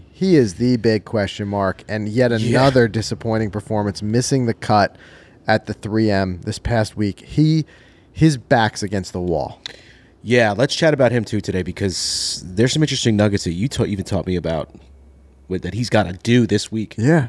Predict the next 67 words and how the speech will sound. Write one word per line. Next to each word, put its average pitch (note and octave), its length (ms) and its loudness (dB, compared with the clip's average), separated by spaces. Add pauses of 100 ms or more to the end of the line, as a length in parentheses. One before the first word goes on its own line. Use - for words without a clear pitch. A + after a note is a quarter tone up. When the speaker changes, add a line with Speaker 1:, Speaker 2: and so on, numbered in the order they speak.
(140)
Speaker 2:
So, - 160 -18 (320)
Speaker 1:
And, D#3 160 4
Speaker 2:
back D3 120 0
Speaker 1:
and, D3+ 100 0
Speaker 2:
against D3+ 240 2
the D3+ 60 2
Speaker 1:
and A#2 60 -2
Speaker 2:
wall, A#2 140 -4
indeed. G#2 360 -8 (120)
Speaker 1:
things D#3 220 4
have F3 120 0
changed E3+ 520 0
with C3+ 100 0
the, A#2+ 160 0
with C3+ 160 -2
the A#2 60 -8
FedEx A2 340 -2
Cup - 160 -8
playoffs, D#3 600 2
Speaker 2:
Yep. A#2+ 180 -4
Speaker 1:
and A2+ 180 -4
there's G2+ 120 -6
a G2+ 60 -6
lot G2 380 -2
more C#3+ 220 2
riding D3 340 4
on D3+ 80 2
the D#3 60 0
line. D#3 240 2
There's B2 100 -2
some A#2 140 -6
new C3 80 0
stuff. C3+ 240 0
So C3+ 100 0 (500)
we G#3 120 2
got G#3 160 6
a - 20 0
lot D3 200 0
to B2 40 -14
talk B2+ 240 -2
about. A#2+ 240 -2
And C3 100 -4
then C#3 120 0
after D3+ 260 2
all C3+ 120 4
that, B2+ 180 2
I - 20 2
wanna B2+ 220 0
even A#2+ 240 -2
dig A#2+ 160 0
into A#2 200 0
a A2 40 2
little A2 180 2
bit G#2+ 100 0
of G#2+ 60 0
our G#2+ 180 2
own B2+ 140 2
stuff, B2 340 0
our G#2+ 120 2
own A2+ 140 -2
plans, A#2 400 -2
some G2 100 -14
travel A#2+ 420 2
stuff - 280 -2
that's - 180 -6
coming B2 260 0
up, A#2 320 0